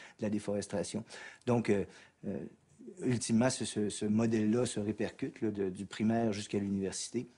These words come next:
ce qui fait que, ultimement, on pourrait avoir des, euh, je le dis à mo-, à moitié en blague, là, mais des, des départements d'écologie dans les universités qui vont être des, des endroits où on va justifier la pollution. Et c'est, c'est ça qui est troublant. Ça, c'est la, la,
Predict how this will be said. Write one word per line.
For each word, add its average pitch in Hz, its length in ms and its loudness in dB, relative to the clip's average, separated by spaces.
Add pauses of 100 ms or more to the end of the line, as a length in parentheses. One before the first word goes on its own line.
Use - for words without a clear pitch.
(380)
ce - 80 -18
qui - 80 -14
fait 110 160 0
que, 113 100 -2
ultimement, 104 520 2
on 117 60 2
pourrait 113 240 0
avoir 110 240 2
des, 101 300 2
euh, 92 180 -2 (560)
je 110 120 -6
le 98 60 -2
dis 110 100 0
à 107 60 2
mo-, 104 140 2
à 98 120 -2
moitié 104 280 0
en 104 80 2
blague, 117 300 2
là, 110 60 4
mais 104 220 4 (340)
des, 107 140 2
des 107 160 2
départements 117 500 2
d'écologie 117 540 4
dans 123 120 2
les 101 160 2
universités 101 560 -2
qui 110 100 -6
vont 110 100 2
être 113 100 4
des, 107 160 4
des 104 300 0
endroits 113 300 4
où 110 120 4
on 107 40 2
va 107 100 0
justifier 113 580 0
la 113 100 4
pollution. 107 440 -4 (280)
Et 117 140 2
c'est, 110 160 -2
c'est 107 160 -4
ça 110 140 -4
qui 107 100 -6
est 107 40 -6
troublant. 110 420 -8
Ça, 123 80 -8
c'est 110 160 -2
la, 98 180 2
la, 98 140 0